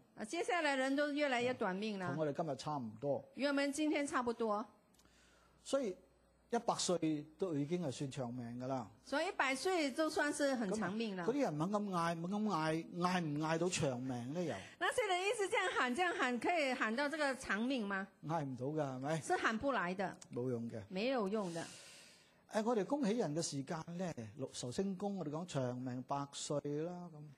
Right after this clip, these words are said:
Speaker 1: 有時候我們恭喜人家生日，我們說長命百歲。
Speaker 2: 啊，深一層諗呢，長命百歲都唔知係唔係福喎。
Speaker 1: 那深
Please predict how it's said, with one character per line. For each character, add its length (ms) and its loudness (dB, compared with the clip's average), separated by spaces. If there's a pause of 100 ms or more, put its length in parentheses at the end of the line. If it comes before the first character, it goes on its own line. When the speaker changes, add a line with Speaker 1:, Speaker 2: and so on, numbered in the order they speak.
(180)
Speaker 1:
有 100 -2
時 120 -2
候 40 4
我 60 2
們 180 2
恭 160 2
喜 120 0
人 160 0
家 240 2
生 340 -2
日， 60 2
我 100 2
們 140 2
說 160 2
長 200 -2
命 200 2
百 180 0
歲。 340 -2 (220)
Speaker 2:
啊， 100 -2
深 220 0
一 40 0
層 260 -4
諗 100 -6 (180)
呢， 240 0 (140)
長 160 0
命 160 -2
百 140 0
歲 260 0
都 120 0
唔 280 -6
知 140 -4
係 260 -2
唔 280 -6
係 120 -6
福 240 0 (180)
喎。 140 -8 (420)
Speaker 1:
那 160 0
深 140 0